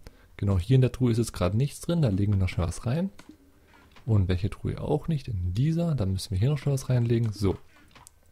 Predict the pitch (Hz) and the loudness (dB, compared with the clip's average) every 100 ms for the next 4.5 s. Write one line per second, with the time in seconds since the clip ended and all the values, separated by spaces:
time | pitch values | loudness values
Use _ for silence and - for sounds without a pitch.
0 | - - - - - - 104 107 98 101 | -20 -20 -20 -20 -18 -4 4 4 4 2
1 | 98 139 147 113 104 104 101 104 90 - | 2 4 4 4 0 -2 0 2 2 0
2 | 104 95 107 113 113 143 170 101 92 104 | -4 -2 0 0 0 -2 -2 0 0 0
3 | 160 156 - 127 - 104 - 139 143 - | -2 -6 -12 -12 -8 -6 -6 -6 -4 -2
4 | 131 - 151 170 180 | -2 -2 -2 -2 -4